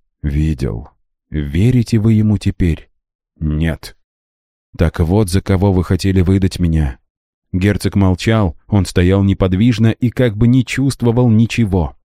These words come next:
Потом он вдруг вздохнул и, ударив себя по лбу, прошептал: «Стало быть, всё кончилось,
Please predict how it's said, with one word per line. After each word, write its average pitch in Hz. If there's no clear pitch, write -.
Потом 95
он 87
вдруг 78
вздохнул 95
и, 107
ударив 90
себя 78
по 101
лбу, 90
прошептал: 71
«Стало 110
быть, 98
всё -
кончилось, 82